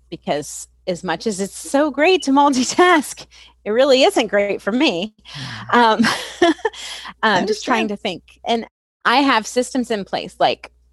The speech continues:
Speaker 1: there's a clipboard in the kitchen with the grocery, blank grocery thing, and it has the menu, and I, you know, I keep things there. I, I do things the same way. There's just so many things I do the same way. And I recognize that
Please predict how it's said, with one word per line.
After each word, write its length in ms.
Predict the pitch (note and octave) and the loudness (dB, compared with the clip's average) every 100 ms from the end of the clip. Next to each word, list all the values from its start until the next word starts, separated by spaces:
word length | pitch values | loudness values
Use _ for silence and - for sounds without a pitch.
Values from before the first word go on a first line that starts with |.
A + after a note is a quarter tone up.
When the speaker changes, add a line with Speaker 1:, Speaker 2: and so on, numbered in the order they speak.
| _ - | _ -6
Speaker 1:
there's 320 | E3 E3 E3 | -4 -4 -4
a 300 | - E3 D#3 | -2 0 -2
clipboard 500 | - B3+ B3 B3 A#3+ | -2 -2 0 0 0
in 120 | A#3 | 0
the 80 | A3+ | -2
kitchen 720 | - A#3+ - - E3+ D#3 C#3+ | -4 -6 -6 -6 -6 -6 -6
with 220 | D#3+ F#3 | -4 -4
the 160 | E3+ G3 | -4 -6
grocery, 680 | - F#3 G#3+ - - A#3 A3 | -2 -2 -2 -4 -4 -4 -4
blank 440 | F#3 G3+ A#3+ A#3 | -2 0 0 0
grocery 480 | A3+ A#3+ - A#3+ A3 | -2 -2 -2 -4 -4
thing, 440 | - F3 B2+ A2 | -6 -8 -8 -10
and 120 | G#2 | -10
it 80 | F2+ | -8
has 220 | D3+ E3+ | -8 -8
the 100 | - | -4
menu, 360 | A#3 B3+ A#3+ F#3 | 0 0 0 -2
and 160 | D#3+ D3 | -2 -2
I, 160 | D#3 - | -2 -4
you 80 | F3+ | -6
know, 80 | |
I 80 | C#3+ | -6
keep 300 | D#3 - - | -8 -12 -14
things 320 | - G3+ G#3+ | -10 -8 -8
there. 420 | F#3+ A3+ F#3 C#3+ C3 | -2 0 0 0 0
I, 180 | E3 E3 - - - - | 0 -2 -10 -16 -12 -6
I 80 | F3 | -4
do 280 | D3+ G3+ | -4 -6
things 460 | A3 G3+ G#3 G3+ - _ | -4 -6 -4 -6 -8 _
the 100 | - | -16
same 400 | F3 - G#3 G#3+ | -8 -2 0 0
way. 220 | G#3 C#3 - | 0 -2 -2
There's 180 | F#3 F#3 | -2 -2
just 160 | G#3 - | -2 0
so 100 | B3 | 0
many 140 | A3+ A3 | 0 -2
things 200 | G3+ F#3 | -2 -2
I 80 | |
do 240 | E3+ F3+ D#3+ | -2 -4 -4
the 200 | D#3 E3+ | -2 -2
same 580 | - - E3 E3 D#3+ D3+ | -4 -8 -8 -6 -8 -6
way. 480 | B2+ B2+ D#2 D2+ - - - - | -6 -6 -6 -8 -8 -12 -14 -4
And 120 | F#3+ | 0
I 60 | E3+ | 2
recognize 640 | F3+ F4 D#4 G3+ D#3+ F3 E3+ | 2 2 0 0 0 -2 0
that 300 | F#3 E3 | 2 2